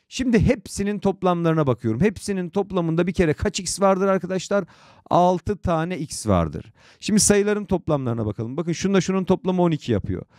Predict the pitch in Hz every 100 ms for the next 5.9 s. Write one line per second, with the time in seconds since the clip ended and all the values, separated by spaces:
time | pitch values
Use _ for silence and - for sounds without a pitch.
0 | _ _ - 190 180 196 196 175 170 -
1 | 143 135 120 120 113 117 104 117 165 196
2 | 180 196 - _ _ _ 185 190 180 180
3 | 165 170 156 165 185 208 - _ _ -
4 | 156 160 - 208 202 - 156 127 117 143
5 | 127 - 110 135 220 - 175 175 -